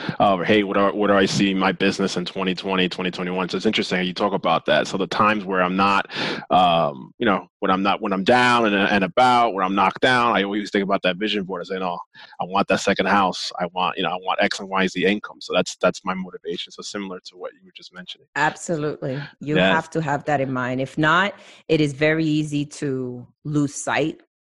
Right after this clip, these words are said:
Speaker 1: Yeah.
Speaker 2: of why you said you wanted to do this in the first place. <laughs>
Speaker 1: Exactly, exactly. And it's interesting, second point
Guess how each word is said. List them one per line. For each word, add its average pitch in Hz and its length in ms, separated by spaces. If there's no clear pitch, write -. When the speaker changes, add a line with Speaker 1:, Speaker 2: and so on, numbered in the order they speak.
Speaker 1:
Yeah. 101 160
Speaker 2:
of 127 160
why 139 160
you 139 160
said 139 260
you 135 80
wanted 135 320
to 175 100
do 151 160
this 139 220
in 131 60
the 131 80
first 156 320
place. 156 440
<laughs> - 40
Speaker 1:
Exactly, 101 760
exactly. 98 520
And 104 140
it's 104 100
interesting, 117 380
second 107 360
point 117 320